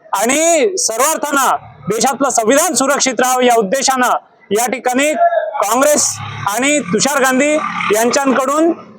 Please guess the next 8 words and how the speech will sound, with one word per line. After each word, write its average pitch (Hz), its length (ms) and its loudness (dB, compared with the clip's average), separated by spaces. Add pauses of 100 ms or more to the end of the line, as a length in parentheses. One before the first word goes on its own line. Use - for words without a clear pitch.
(120)
ही 254 120 -2
संविधान 269 440 2
सत्याग्रह, 262 580 0
बापूंनी 254 420 -2
सत्याग्रहाचा 247 640 -2
मार्ग 233 300 0
शिकवला 240 320 0
होता. 262 280 0